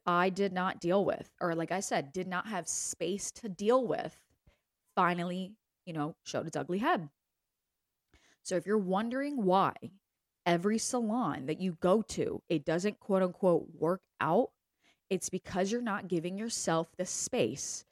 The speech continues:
to heal the trauma that happened from your past salon. Listen to that again. If you are finding yourself not finding your place, you know, you never fit in,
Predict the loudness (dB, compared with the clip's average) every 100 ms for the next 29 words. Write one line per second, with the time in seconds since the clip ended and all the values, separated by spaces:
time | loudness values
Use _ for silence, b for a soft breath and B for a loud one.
0 | _ _ -8 -8 -8 -6 0 2 2 0
1 | -2 -2 -2 -2 0 2 2 0 -4 -10
2 | _ _ -4 -2 0 0 0 -4 -6 -6
3 | -6 -6 -4 0 0 0 -8 -14 _ -8
4 | -4 -2 -2 -4 -10 -16 _ _ _ _
5 | _ _ _ _ _ _ _ _ _ _
6 | _ _ _ _ _ _ _ _ _ _
7 | _ 0 0 0 2 2 2 2 0 -2
8 | -8 _ _ _ _ _ _ _ _ -4
9 | 4 4 4 2 0 2 0 0 0 0
10 | -2 -2 -4 -8 -18 _ _ _ _ -10
11 | -8 -6 -4 -2 0 -2 -6 -6 -2 0
12 | 2 2 0 -4 -8 _ _ _ -10 -6
13 | -2 0 0 -2 4 4 6 4 2 0
14 | -4